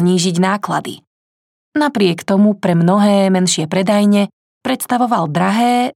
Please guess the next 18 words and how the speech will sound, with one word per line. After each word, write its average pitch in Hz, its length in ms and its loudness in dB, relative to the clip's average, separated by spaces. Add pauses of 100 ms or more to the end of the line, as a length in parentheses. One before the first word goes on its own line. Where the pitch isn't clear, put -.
(120)
a 254 160 -2
zbytočne 185 640 -4
komplikované 202 800 -2
riešenie 165 560 -2
problému, 226 640 0 (320)
ktorý 294 400 0
ich 247 240 0
vlastne 233 580 0
neobťažoval. 156 920 -6 (1000)
Podmienkou 277 640 0
fungovania 220 640 2
systému 269 840 0
však 240 280 -2
bolo 202 240 0
celoplošné 196 760 -2
pripojenie 190 760 0
k - 80 -16
potrebnej 180 480 -2